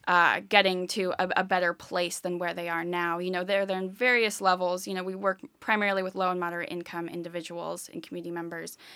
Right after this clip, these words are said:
And so, you know, I thought this fellowship would be a great way to kind of bring those two things together. I've primarily worked in the nonprofit sector my entire career.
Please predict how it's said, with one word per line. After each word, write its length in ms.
And 400
so, 540
you 120
know, 140
I 140
thought 200
this 160
fellowship 300
would 80
be 140
a 40
great 300
way 200
to 120
kind 200
of 60
bring 220
those 200
two 160
things 260
together. 400
I've 160
primarily 680
worked 240
in 40
the 60
nonprofit 580
sector 440
my 440
entire 440
career. 580